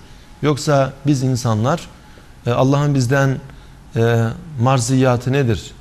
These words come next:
bizden istedikleri nedir, bunları bilemezdik. Mesela insanlar kendi akıllarıyla Allah'ın varlığını bulabilirler. Ama, e, Allah bizden ne istiyor, emirler, yasaklar nelerdir,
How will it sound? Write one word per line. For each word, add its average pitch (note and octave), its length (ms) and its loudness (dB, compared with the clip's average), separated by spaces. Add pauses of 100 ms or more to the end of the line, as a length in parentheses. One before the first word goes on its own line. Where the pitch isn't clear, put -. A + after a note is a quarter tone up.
(120)
bizden A#2+ 380 0
istedikleri B2+ 800 -2 (120)
nedir, D3 380 0 (320)
bunları E3 360 2
bilemezdik. A#2+ 680 2 (800)
Mesela D#3 320 2
insanlar D#3+ 520 0
kendi D#3 300 0
akıllarıyla C#3+ 800 2 (320)
Allah'ın C#3+ 420 2
varlığını C3 460 2
bulabilirler. C#3+ 800 0 (460)
Ama, C#3 340 2 (540)
e, A#2 60 0
Allah C#3 460 2
bizden C3 340 0
ne C#3 80 0
istiyor, A2+ 580 -2 (260)
emirler, C3 440 2
yasaklar B2 600 0
nelerdir, B2 580 0